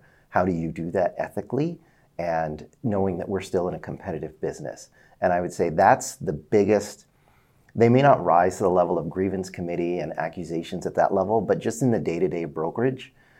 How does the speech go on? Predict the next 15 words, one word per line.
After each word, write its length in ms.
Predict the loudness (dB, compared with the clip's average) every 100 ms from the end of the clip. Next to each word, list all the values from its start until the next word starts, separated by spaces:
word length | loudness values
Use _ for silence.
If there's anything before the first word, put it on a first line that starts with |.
| -6
when 200 | -4 -2
people 240 | -2 -2
come 240 | -2 -2 0
to 80 | 0
me 260 | 0 0
and 140 | 0 -4
they 100 | -6
say, 180 | -2
"Well, 260 | 4 4 4
this 180 | 2 0
broker 380 | 0 0 0 -6
said 320 | -2 0 0
this 200 | 0 0
about 360 | 0 2 2 0
me 320 | -6 -8 -10